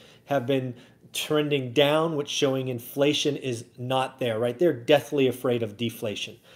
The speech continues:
So I think assuming this sticks, and for me, it's gotta get through this weekend 'cause you never know where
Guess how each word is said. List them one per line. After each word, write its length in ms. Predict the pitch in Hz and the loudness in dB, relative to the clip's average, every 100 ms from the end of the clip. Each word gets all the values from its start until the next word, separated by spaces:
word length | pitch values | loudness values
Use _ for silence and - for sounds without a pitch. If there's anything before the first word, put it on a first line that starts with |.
| - - | -20 -6
So 120 | - | 4
I 80 | 143 | 4
think 340 | 131 190 185 - _ 147 | 6 2 0 -14 _ -4
assuming 400 | - 226 233 220 | 2 2 6 8
this 260 | 220 - - | 8 8 6
sticks, 400 | 214 131 - 147 | 8 8 4 -8
and 100 | 139 | -2
for 140 | 160 | 2
me, 180 | 170 180 | 6 6
it's 240 | 156 - | 6 2
gotta 220 | - 147 143 | 4 6 4
get 180 | 143 | 2
through 140 | 147 139 | 0 2
this 200 | 131 135 | 2 2
weekend 400 | 135 127 113 107 | -2 0 -4 -4
'cause 160 | 123 | -6
you 80 | 120 | -4
never 280 | 127 127 127 | -2 0 0
know 260 | 120 120 117 | 0 2 2
where 320 | 117 113 | 2 0